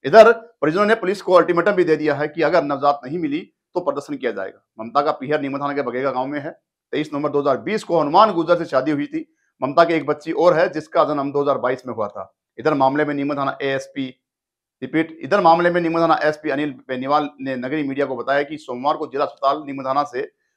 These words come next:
चौबीस घंटे पहले ही जन्मी बच्ची के चोरी होने की सूचना मिली थी।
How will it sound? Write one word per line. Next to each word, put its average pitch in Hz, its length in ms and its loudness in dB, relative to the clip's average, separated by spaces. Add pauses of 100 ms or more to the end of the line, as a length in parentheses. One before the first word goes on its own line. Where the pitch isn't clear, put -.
(120)
चौबीस 190 260 0
घंटे 190 240 4
पहले 180 240 6
ही 208 100 2
जन्मी 156 300 -2
बच्ची 156 260 -2
के 160 80 -2
चोरी 143 220 -4
होने 139 180 -4
की 147 100 -8
सूचना 127 280 -10
मिली 135 200 -8
थी। 147 180 -18